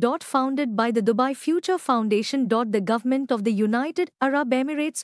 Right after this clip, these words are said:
opened the museum on twenty-second February two thousand and twenty-two. The choice of the date was officially made because twenty-second February two thousand and twenty-two is a palindrome date, twenty-second February two thousand and twenty-two,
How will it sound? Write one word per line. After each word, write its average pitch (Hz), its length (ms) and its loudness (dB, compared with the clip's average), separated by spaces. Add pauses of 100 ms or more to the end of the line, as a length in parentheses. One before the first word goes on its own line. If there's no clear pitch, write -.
opened 269 360 0
the 226 80 4
museum 294 560 0
on 247 200 0
twenty-second 320 800 -2
February 208 640 0
two 349 160 0
thousand 302 420 -2
and 339 180 -8
twenty-two. 254 720 -2 (960)
The 294 120 0
choice 392 360 -2
of 320 120 -2
the 277 80 4
date 233 340 2
was 233 200 2
officially 370 560 -2
made 254 320 2
because 233 380 0
twenty-second 320 800 -2
February 208 600 -2
two 320 160 0
thousand 302 400 -2
and 311 140 -6
twenty-two 254 520 0
is 226 140 -2
a 240 80 0
palindrome 339 580 -2
date, 220 360 -2 (220)
twenty-second 359 720 -2
February 226 500 0
two 311 240 -2
thousand 294 400 -2
and 294 180 -4
twenty-two, 226 680 0